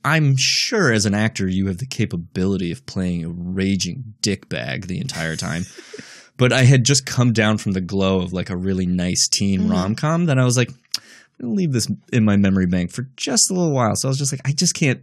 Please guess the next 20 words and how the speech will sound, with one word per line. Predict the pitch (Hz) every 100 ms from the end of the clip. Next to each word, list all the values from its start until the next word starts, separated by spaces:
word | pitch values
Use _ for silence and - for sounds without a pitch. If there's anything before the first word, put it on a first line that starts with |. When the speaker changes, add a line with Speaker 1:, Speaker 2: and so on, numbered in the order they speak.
| -
Speaker 1:
put | - 120
him | 110
in | 107
this | 101 92 - - - - _ _ -
shitty | - - 180 110 110
Speaker 2:
Okay. | 101
Speaker 1:
role." | 92 92 98 104 113
Like, | 113 -
not | 120
the | 135
shitty | - 104 92
role, | 85
but, | 95
like, | 104 101
the, | 120 110 - -
the | 120
character | - 147 147 117
is | 92
kind | - 90
of | 127